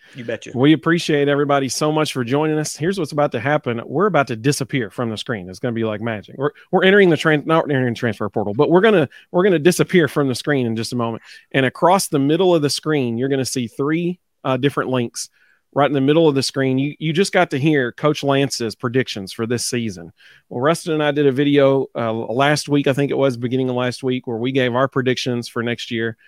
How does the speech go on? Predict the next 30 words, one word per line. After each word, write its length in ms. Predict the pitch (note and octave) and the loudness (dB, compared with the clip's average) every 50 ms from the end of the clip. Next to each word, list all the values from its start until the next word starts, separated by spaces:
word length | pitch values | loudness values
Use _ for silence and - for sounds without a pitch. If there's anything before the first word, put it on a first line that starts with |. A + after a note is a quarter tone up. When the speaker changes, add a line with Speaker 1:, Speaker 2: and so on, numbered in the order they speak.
| _ _ _ _ _ _ - - | _ _ _ _ _ _ -4 -2
Speaker 2:
And 140 | C#3 B2+ | -2 -2
so 320 | - - C#3 B2+ B2+ B2+ B2+ B2 B2+ | 0 2 2 2 2 2 0 0 0
that'll 220 | B2 C3+ D3 D#3 | 2 2 2 4
be 100 | C#3 D3 | 2 2
in 60 | C#3+ | 2
the 60 | C3 B2 | 2 2
middle 260 | B2 C#3 D#3 D3+ B2+ | 4 4 4 4 4
of 60 | A#2 | 2
the 80 | G#2+ A2 | 0 -4
screen. 360 | - - - A#2+ A2+ A2+ A2+ A2+ | -8 -6 -6 -4 -4 -2 -4 -4
And 100 | A2+ A2 | -6 -4
to 60 | G#2+ | -4
the 120 | C#3 B2 | -2 0
left 260 | A#2 C#3 D#3+ F3 - | 2 2 0 0 0
of 60 | D3 C3 | -2 -2
that 180 | C3 C3 B2 | -2 -2 -2
will 120 | - B2 A#2 | -4 -6 -4
be 180 | B2 B2+ B2 | -4 -2 -2
a 140 | A#2 A2 G2+ | -2 -4 -4
subscribe 560 | - - A#2 G2+ - - - C3+ C#3 C3+ C3 | -8 -10 -10 -10 -8 -2 0 2 2 2 2
button 200 | C3 C3 A2 C3 | 0 -2 -2 -2
to 60 | A#2+ | -2
our 160 | A2+ C3 F3+ F3+ | 0 0 0 0
channel. 320 | - - A2+ G#2+ G#2 G#2+ | 0 -4 -6 -4 -4 -4
We 100 | A2+ A2+ | -6 -4
hope 180 | G#2+ B2+ A#2+ - | -6 -6 -6 -6
you 60 | A#2 | -6
do 160 | A2+ B2 B2 | -4 -2 -2
that. 180 | B2 B2 B2 - _ _ _ _ _ _ _ _ - | 0 -2 -4 -6 _ _ _ _ _ _ _ _ 0
And 480 | E3 A3 C4+ B3+ F#3+ D#3+ D3+ D3 E3 | 4 4 6 6 6 6 4 2 0